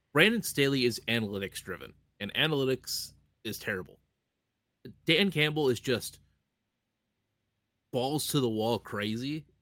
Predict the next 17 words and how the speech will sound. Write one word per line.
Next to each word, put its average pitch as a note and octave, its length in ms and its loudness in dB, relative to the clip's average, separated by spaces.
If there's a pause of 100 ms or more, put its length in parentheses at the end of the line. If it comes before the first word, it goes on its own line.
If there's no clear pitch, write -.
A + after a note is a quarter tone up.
(140)
and A#2 240 -2
doesn't A2 300 -2
give F#2+ 140 -10
a E2+ 60 -10
fuck. - 280 -20 (520)
I A#2+ 120 -2
think C#3+ 260 -4
those C3+ 220 -2
are C3+ 40 -4
the A#2 80 -4
two B2+ 180 -2
sort B2 180 -2
of G#2+ 60 -2
ways G#2+ 260 -4
thinking A2+ 280 -6
of B2+ 120 -6
it. C#3+ 140 -6